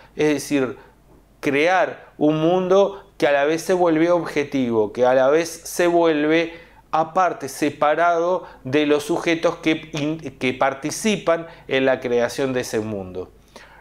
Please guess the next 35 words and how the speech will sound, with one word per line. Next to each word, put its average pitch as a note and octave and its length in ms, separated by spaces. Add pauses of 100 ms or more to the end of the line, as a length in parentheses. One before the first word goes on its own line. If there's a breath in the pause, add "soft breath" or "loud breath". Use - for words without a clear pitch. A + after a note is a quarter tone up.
Eh, A#2+ 240
¿por D3 320
qué? F#3 540
Porque A2+ 600
justamente, B2+ 960 (200 loud breath)
eh, A2+ 280
se - 180
vuelve C3 760
una C3+ 320
construcción D3 800 (240 loud breath)
en B2+ 160
la B2 140
cual A#2 440
cada C#3 560
sujeto C#3 720
participa, D3+ 1040 (260 loud breath)
pero C3 180
es C3+ 120
una D3+ 180
construcción C3+ 500
que C3+ 120
los B2 160
sujetos D3 640
ya C#3+ 220
encuentran C3 920 (260 loud breath)
dispuesta, A#2 680
es G#2 80
decir, A#2+ 240
nacen C#3 560
en B2+ 140
el B2 100
co-, C3+ 180
en B2+ 180
una C3 280
sociedad. G#2+ 600